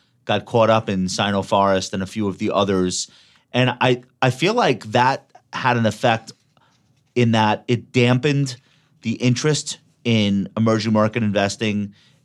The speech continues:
and it, and it held back multiples for those stocks, um, for, like, a generation.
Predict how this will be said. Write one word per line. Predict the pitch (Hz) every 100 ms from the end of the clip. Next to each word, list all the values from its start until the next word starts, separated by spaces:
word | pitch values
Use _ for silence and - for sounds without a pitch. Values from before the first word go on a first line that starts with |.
| -
and | 107
it, | 104 - -
and | 107
it | 98
held | - 127 123
back | 120 110 107
multiples | 117 107 107 107 107 98
for | 110
those | 98 95
stocks, | - 98 92 - - - _ _ _ _
um, | 104 98 95 92
for, | - 117
like, | 107 107
a | 101
generation. | 117 117 98 101 123 -